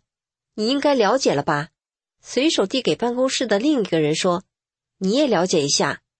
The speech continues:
我看这上面说的全部都是事实。法轮功弟子为了唤醒被谎言毒害的世人，让世人免于淘汰，却被无辜迫害这么多年，这是千古奇冤。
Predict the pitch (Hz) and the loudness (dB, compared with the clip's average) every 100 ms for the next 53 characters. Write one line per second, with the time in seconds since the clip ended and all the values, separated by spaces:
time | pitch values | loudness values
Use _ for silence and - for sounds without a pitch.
0 | _ _ _ - 180 180 320 285 262 254 | _ _ _ -2 0 0 -2 -2 0 2
1 | 214 - 226 220 175 - - 185 226 - | 0 2 0 2 -2 -4 -4 -2 0 0
2 | 214 202 202 208 160 - 139 - _ _ | 0 0 0 0 -2 -2 -2 -4 _ _
3 | _ _ _ _ _ - 190 185 226 285 | _ _ _ _ _ -4 -2 0 0 0
4 | 277 285 226 180 208 220 208 285 226 - | 0 -2 0 2 2 2 0 2 2 0
5 | 165 226 208 180 170 175 185 208 - 262 | 2 2 2 0 0 0 0 -2 -2 -2
6 | 202 - 240 175 160 196 _ _ _ - | -2 0 0 0 -2 -4 _ _ _ -2
7 | 202 180 - 226 196 214 170 135 175 - | 0 0 0 0 2 2 0 0 -2 -2
8 | 151 - 220 - _ _ _ _ - 330 | -4 -4 -4 -4 _ _ _ _ -6 -2
9 | 302 254 247 277 311 - 294 - 254 233 | 0 0 0 -2 -4 -2 -4 0 0 0
10 | 330 254 190 175 156 135 - _ _ _ | 0 0 2 0 0 -2 -6 _ _ _
11 | _ - 233 208 175 - 302 294 302 151 | _ -4 0 0 0 0 0 0 0 -2
12 | 135 - 156 175 170 | 0 0 2 2 0